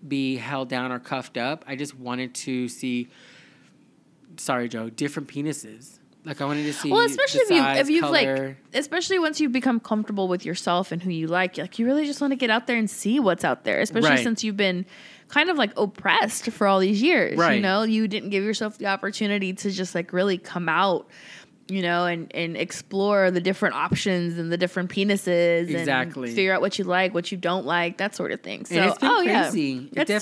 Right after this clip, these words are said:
Speaker 2: totally understandable.
Speaker 1: Like, I made myself a bucket list and everything of, like, what I wanted to do, like, naughty with the, like, different type of people.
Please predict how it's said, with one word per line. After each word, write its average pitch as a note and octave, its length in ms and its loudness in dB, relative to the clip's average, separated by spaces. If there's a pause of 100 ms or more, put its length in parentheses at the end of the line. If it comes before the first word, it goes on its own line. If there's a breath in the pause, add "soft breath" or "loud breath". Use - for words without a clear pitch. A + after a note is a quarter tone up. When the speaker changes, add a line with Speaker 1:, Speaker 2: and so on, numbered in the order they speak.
(120)
Speaker 2:
totally D#4+ 180 2
understandable. G#3 600 -2
Speaker 1:
Like, D#3+ 140 -4
I F3 80 6
made A3 160 2
myself A3+ 360 -2
a G3+ 80 2
bucket D3 360 0
list G3 280 -2
and G#3+ 100 -2
everything G#3+ 540 0
of, F3+ 80 -2
like, D#3+ 180 2
what D3 180 2
I D#3+ 60 4
wanted E3 280 0
to D3+ 120 -2
do, D3 560 0
like, C3+ 220 -2
naughty B2+ 400 -2
with C#3 220 -2
the, D#3+ 100 -2
like, C3+ 360 -4
different C#3+ 280 -6
type C#3+ 100 -2
of B2+ 80 -8
people. D#3+ 440 -4